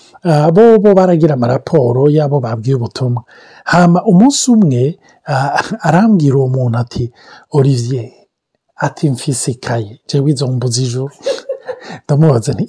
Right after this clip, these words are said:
"Ikaye izo kubuza ijuru?" Aca arambwira ivyo basanzwe bakora muri iyo eglise yabo. Aca ambwira ati, "Mbe Olivier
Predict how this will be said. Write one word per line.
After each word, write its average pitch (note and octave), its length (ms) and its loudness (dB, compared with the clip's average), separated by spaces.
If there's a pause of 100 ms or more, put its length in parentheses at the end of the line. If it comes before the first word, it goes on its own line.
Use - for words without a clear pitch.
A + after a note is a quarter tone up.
"Ikaye D#3+ 260 0
izo A#3 220 2
kubuza G3 360 0
ijuru?" A#2+ 320 -2 (280)
Aca - 240 -4
arambwira G3 380 4
ivyo B2 180 -2
basanzwe D3 380 -2
bakora C3+ 280 -6
muri D3 180 0
iyo B2+ 120 0
eglise B2 400 -2
yabo. A2+ 340 -4 (360)
Aca - 220 -4
ambwira E3+ 320 0
ati, D3+ 200 -6
"Mbe E3+ 180 2
Olivier B2+ 460 -4